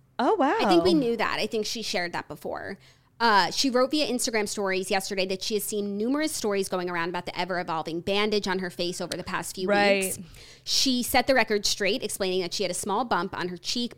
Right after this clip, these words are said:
Speaker 2: biopsied after it refused to budge for seven months. After the growth was examined by two doctors,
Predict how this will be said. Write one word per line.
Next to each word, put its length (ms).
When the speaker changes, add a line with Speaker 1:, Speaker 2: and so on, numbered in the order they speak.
Speaker 2:
biopsied 560
after 280
it 120
refused 480
to 60
budge 300
for 100
seven 320
months. 460
After 300
the 100
growth 240
was 120
examined 380
by 120
two 320
doctors, 760